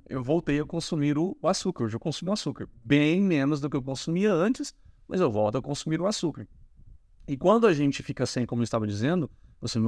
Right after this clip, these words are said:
você vê, você sente, você não só vê, você sente essa diferença. Por que que eu parei ali nos seis meses, tá? Vou ser bem sincero aqui com vocês, porque eu não quero romantizar isso.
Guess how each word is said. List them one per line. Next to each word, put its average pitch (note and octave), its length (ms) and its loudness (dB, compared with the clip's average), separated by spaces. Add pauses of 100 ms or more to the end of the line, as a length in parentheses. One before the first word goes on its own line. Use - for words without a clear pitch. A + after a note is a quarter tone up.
(160)
você A#2+ 260 -4
vê, A#2+ 260 0
você D3+ 140 -6
sente, D#3+ 560 0
você - 140 -6
não F3 120 0
só C#3 200 2
vê, F2+ 180 -8 (220)
você - 140 -6
sente D#3+ 540 0
essa A#2+ 200 0
diferença. - 600 -6 (1120)
Por A3+ 160 4
que C#4 140 0
que D4+ 80 -2
eu D4 60 0
parei G3 460 4
ali F3+ 160 0
nos F#3+ 180 -2
seis F#3+ 320 -2
meses, G#2+ 460 -4
tá? B2+ 200 -2
Vou A#2+ 120 -4
ser - 160 -6
bem C3 340 2
sincero E3+ 400 0
aqui D3 160 -6
com D3+ 140 -6
vocês, B2+ 460 -4
porque - 300 -2
eu F3+ 60 4
não G#3+ 240 0
quero F#3 320 2
romantizar F3 800 -2
isso. - 340 -6